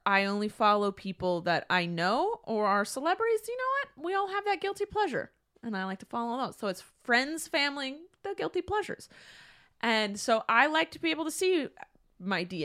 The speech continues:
Ms of just the friends and whatever. And while a lot of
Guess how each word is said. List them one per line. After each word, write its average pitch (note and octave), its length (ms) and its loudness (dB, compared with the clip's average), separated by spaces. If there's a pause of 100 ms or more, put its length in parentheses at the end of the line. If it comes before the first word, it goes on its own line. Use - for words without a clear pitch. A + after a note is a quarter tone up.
Ms E3+ 320 -8 (100)
of F#3+ 120 -10
just G3 260 -2
the A3 80 -8
friends F#3 400 -2
and G3 80 -6
whatever. D#3+ 380 -4 (880)
And B3 260 0 (280)
while A#3+ 280 6
a B3+ 40 2
lot C4 240 6
of F4+ 220 -6